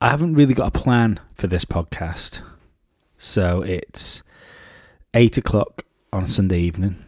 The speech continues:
I've done the usual thing of, like, doing the, the father thing all day, of going swimming and going to the cinema and doing those sort of things. So I haven't had chance to do much, but what I did think we could do was have a little bit of a chat about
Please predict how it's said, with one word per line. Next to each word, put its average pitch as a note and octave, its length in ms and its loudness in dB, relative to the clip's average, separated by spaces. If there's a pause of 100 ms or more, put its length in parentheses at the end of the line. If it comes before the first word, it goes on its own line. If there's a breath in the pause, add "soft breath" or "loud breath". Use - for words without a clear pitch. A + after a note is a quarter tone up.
(1000 soft breath)
I've - 120 -4
done G2 160 2
the F#2+ 80 2
usual F#2 340 2
thing F#2+ 340 2
of, - 320 -6
like, F#2 160 -2
doing F#2+ 240 2
the, F2 180 0
the G#2+ 100 0
father G#2 420 4
thing A2 380 2
all G#2 200 2
day, G#2+ 260 4
of G2 140 -2
going G2+ 200 2
swimming G#2+ 460 4
and F#2+ 140 -2
going F#2 140 -2
to - 100 -14
the F#2 40 -8
cinema G#2 520 2
and F#2+ 160 0
doing F#2+ 180 2
those F#2 180 0
sort F2+ 180 -2
of E2+ 100 -6
things. F#2 340 -4 (540 loud breath)
So - 180 0
I F#2 60 2
haven't A2+ 340 -4
had F#2 220 -4
chance F#2 320 -4
to - 80 -8
do F#2+ 180 0
much, G2 280 -2
but F#2 100 -6
what F#2+ 180 0
I F#2+ 80 -4 (140)
did D#3 220 4
think F#2 340 -4
we F2 100 -6
could - 240 -8
do - 340 -8 (520 loud breath)
was G2 140 0
have F#2+ 200 -4
a G2 80 0
little G2 460 -2
bit - 340 -6
of F#2+ 100 -12
a G#2 80 -8
chat - 400 -10
about E2+ 440 -8